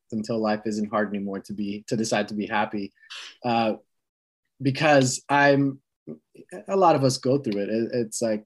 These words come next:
we, we're not happy in that situation in time, or, or we think that we can't achieve something because we're not in the right mindset, or, or we don't have what we, what it takes. Um, for you personally,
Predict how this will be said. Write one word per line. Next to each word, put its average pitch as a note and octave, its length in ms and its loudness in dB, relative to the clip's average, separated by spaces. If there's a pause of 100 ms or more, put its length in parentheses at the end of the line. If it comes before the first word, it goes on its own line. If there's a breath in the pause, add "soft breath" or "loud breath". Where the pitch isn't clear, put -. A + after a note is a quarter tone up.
we, A#2 560 -2
we're A#2 180 -4
not A#2 240 -2
happy A#2+ 260 -4
in A#2 100 0
that A2 180 -4
situation A2 580 -4
in G#2 80 -4
time, A2+ 320 -6
or, G#2 180 -4 (300 loud breath)
or A#2+ 140 0
we A#2 120 2
think C3 320 2
that A2+ 100 -4
we A#2+ 120 -2
can't A#2 320 -4
achieve A2+ 360 -4
something G#2+ 460 -4
because G#2+ 420 -6
we're G#2+ 120 -2
not G#2+ 200 -2
in G#2+ 80 0
the G#2+ 80 2
right G#2 220 -2
mindset, G2 400 -6
or, G#2+ 200 -6 (160)
or G#2 200 -4
we G#2+ 120 -4
don't A2 260 0
have A2 220 -2
what A2 200 -4
we, G#2+ 240 -2 (240 soft breath)
what B2+ 140 2
it A2+ 140 -4
takes. - 500 -6 (440 soft breath)
Um, G#2+ 460 -2 (760)
for C#3+ 120 2
you C3+ 340 6
personally, A2 800 -2